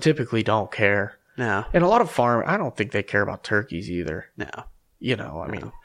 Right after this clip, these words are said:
Speaker 1: what do
Speaker 2: Get
Speaker 1: they
Speaker 2: an
Speaker 1: care?
Speaker 2: in for when it comes down to deer season.
Speaker 1: Exactly.
Speaker 2: There you go. I've
Speaker 1: Even
Speaker 2: been here
Speaker 1: if
Speaker 2: before. I respected you. I
Speaker 1: Mm-hmm.
Speaker 2: picked up your trash, all that kind of shit,
Speaker 1: Yeah.
Speaker 2: you know.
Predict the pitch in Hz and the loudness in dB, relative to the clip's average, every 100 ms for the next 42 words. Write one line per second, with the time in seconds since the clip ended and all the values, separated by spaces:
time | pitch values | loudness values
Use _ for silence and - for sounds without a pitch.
0 | - - 135 120 151 120 120 131 123 - | -16 -6 -2 4 4 4 0 0 -2 -4
1 | 101 101 113 123 113 110 110 101 98 - | -4 -4 -8 -8 -6 -8 -6 -6 -6 -6
2 | 107 110 95 87 69 107 104 - 117 104 | -6 -6 -8 -8 -6 -6 -6 -4 -4 -4
3 | 95 98 117 123 131 120 117 127 123 120 | -4 -2 2 2 2 2 0 2 4 4
4 | 98 - 117 110 110 117 110 104 117 - | 0 0 0 2 0 -2 -2 -2 -4 -6
5 | 104 98 - 107 107 107 - - - - | -6 -6 0 2 2 0 -2 -6 -6 -8
6 | - - - - - 110 95 | -10 -8 -4 -4 -4 -10 -12